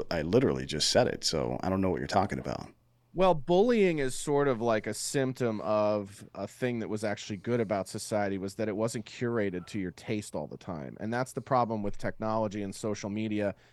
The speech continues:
Speaker 2: and the ability for people to sort of build and find their own niche communities right away. Like, um, you know, some of the shit you're into or some of the things about your personality are, are weird and not mainstream. And so bullying was sort of a byproduct of assimilation of like,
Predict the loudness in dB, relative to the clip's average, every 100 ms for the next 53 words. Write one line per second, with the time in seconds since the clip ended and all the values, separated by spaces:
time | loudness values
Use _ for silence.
0 | _ _ -6 -2 -2 -2 -2 2 4 4
1 | 2 -2 -4 -2 0 0 -2 -2 0 -2
2 | -4 0 2 4 2 0 0 0 2 0
3 | 0 0 2 0 0 0 0 0 -2 -4
4 | -4 -2 0 2 2 2 4 4 4 4
5 | 2 0 -12 _ -2 2 4 2 -4 _
6 | _ _ _ 0 4 6 4 2 0 -4
7 | -6 -14 -20 -4 0 0 2 2 4 4
8 | 4 2 4 2 2 2 4 6 6 2
9 | 0 2 2 2 2 2 4 4 2 2
10 | 2 2 2 4 6 4 4 0 2 2
11 | 4 4 4 2 0 2 2 2 2 0
12 | -2 -2 0 0 -2 -4 -4 -2 4 6
13 | 6 4 4 6 6 6 2 2 0 0
14 | 2 4 4 4 4 4 4 4 4 4
15 | 2 -2 -2 -2 0 4 6 6 4 -2
16 | -2 0 0 0